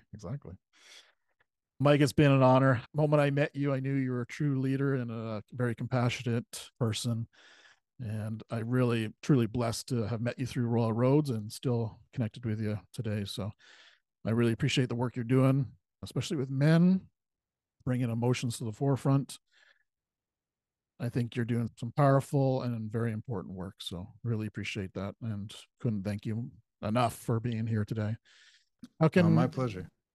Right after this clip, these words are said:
Speaker 1: how can people learn more about Mike?
Speaker 2: Um, probably the website is the best, mike cameron dot C A. And I, I am always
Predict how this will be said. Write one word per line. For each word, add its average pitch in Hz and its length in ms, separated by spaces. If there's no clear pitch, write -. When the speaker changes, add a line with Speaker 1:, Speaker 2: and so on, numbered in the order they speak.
Speaker 1:
how 139 100
can 143 160
people 147 240
learn 143 200
more 147 140
about 143 440
Mike? 151 220
Speaker 2:
Um, 147 360
probably 185 320
the 185 100
website 185 400
is 151 140
the 143 80
best, 165 340
mike 156 240
cameron 160 420
dot 151 220
C 143 260
A. 170 240
And 131 160
I, - 160
I 123 180
am 147 200
always 147 480